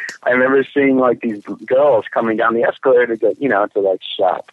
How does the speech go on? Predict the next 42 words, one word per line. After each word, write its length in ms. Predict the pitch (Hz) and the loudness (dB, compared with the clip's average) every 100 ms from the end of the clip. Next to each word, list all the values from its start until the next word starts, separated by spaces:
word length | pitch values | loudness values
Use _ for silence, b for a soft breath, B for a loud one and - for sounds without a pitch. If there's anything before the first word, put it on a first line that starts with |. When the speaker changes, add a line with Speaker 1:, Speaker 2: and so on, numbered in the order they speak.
| _ | _
Speaker 2:
and, 160 | 101 92 | -6 -2
like, 260 | 87 90 - | -2 -2 -4
being 140 | 98 | -2
like, 200 | 85 - - | -2 -4 -2
<laughs> 40 | |
and, 800 | 135 131 - - - 277 330 135 | 0 0 -2 -6 -2 0 0 2
like, 120 | 123 | 0
running 440 | 117 143 147 151 147 | 0 2 4 2 4
back 280 | 143 143 147 | 4 2 4
up, 220 | 147 135 | 4 4
like, 160 | 131 | 2
trying 320 | - 151 151 175 | 2 2 2 2
to 120 | 170 | 0
beat 260 | - 180 - | 0 0 2
the 100 | 156 | 2
escalator. 880 | - - - - - - - - - | 2 -2 -4 -4 -4 -4 -2 0 0
<laughs> 40 | - - - - - _ | -2 -10 -8 -8 -8 _
Speaker 1:
Dude, 580 | - 440 381 - 415 403 | -4 0 0 2 2 2
that's 180 | 427 415 | 0 0
Speaker 2:
And 80 | 160 | 0
I'm 80 | - | 0
sitting 180 | 381 175 | 0 2
there 100 | 165 | 0
Speaker 1:
incredible. 100 | 135 | 0
Speaker 2:
playing 200 | 165 160 | 0 0
guitar, 300 | - 165 143 | 0 0 2
watching 520 | 135 143 - 156 131 | 2 2 0 0 2
it, 120 | 113 | 2
like, 200 | 120 113 | 2 0
I'm 180 | 131 156 | 0 0
watching 360 | 147 - 110 101 | 0 -2 -4 -4
a 40 | |
show, 340 | - 113 101 95 | -2 0 2 2
like, 80 | 98 | 0
and 80 | |
I 60 | 113 | 0
had 60 | 117 | 0
to 80 | |
remember, 360 | 117 123 123 113 | 0 0 0 0
"Wait 140 | 131 | 0
a 40 | 127 | 0
minute, 160 | 110 | -2